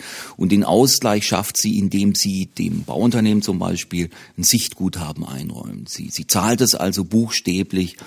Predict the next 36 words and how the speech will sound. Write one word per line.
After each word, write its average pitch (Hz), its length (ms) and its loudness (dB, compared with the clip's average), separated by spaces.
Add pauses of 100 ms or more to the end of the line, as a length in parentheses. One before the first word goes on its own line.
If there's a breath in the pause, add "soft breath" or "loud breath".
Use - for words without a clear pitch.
(480 loud breath)
äh, 92 200 0
mit 90 220 0
selbst 92 340 0
gezaubertem 87 580 -4
Geld. 85 460 -2 (340 loud breath)
Das 92 140 -2
ist 127 160 4
ein 120 80 4
bisschen 113 380 2
so 90 180 -4
ähnlich, 104 680 -2 (280 loud breath)
wie 90 200 -2
wenn 95 180 2
ich, 110 480 -2 (400 loud breath)
äh, 92 100 -6
einen 90 260 0
Twingo, 127 420 2
äh, 92 240 0
irgendein 92 480 0
anderes 110 340 2
Auto 104 340 -2
kaufen 95 500 0
würde, 90 600 0 (420 loud breath)
gebraucht 92 440 -4
oder 82 160 -8
neu, 80 200 -6
spielt - 240 -10
keine 87 240 -6
Rolle, 107 240 2
und 113 100 6
das 120 120 4
dann 117 140 4
mit 117 160 2
einem 104 140 2
Scheck - 320 -4
bezahle. - 600 -12